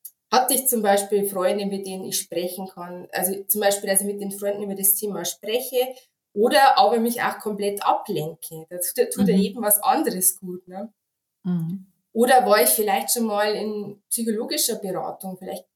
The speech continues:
Speaker 1: kann ich die auch in Anspruch nehmen. Oder eben, äh, tut mir Sport gut? Also da mu-, muss ich halt reflektieren, mich hinsetzen und überlegen,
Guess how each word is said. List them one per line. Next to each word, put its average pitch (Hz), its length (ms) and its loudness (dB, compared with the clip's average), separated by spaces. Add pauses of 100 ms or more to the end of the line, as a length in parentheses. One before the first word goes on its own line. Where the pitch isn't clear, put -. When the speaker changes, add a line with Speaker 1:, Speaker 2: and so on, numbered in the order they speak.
(380)
Speaker 1:
kann 190 180 0
ich 185 120 -6
die 311 220 0
auch 190 240 0
in 196 140 -12
Anspruch - 580 -12
nehmen. 170 480 -12 (560)
Oder 208 220 4
eben, 202 640 -2
äh, 185 260 -4
tut 226 220 -4
mir 202 140 -2
Sport 202 500 2 (120)
gut? 190 360 -6
Also - 260 -4
da 175 520 -12 (1040)
mu-, 202 240 -4
muss 269 180 2
ich 269 140 -2
halt 220 180 0
reflektieren, 202 580 -4
mich 226 140 -2
hinsetzen 269 560 -4
und 214 120 -10
überlegen, 202 680 -6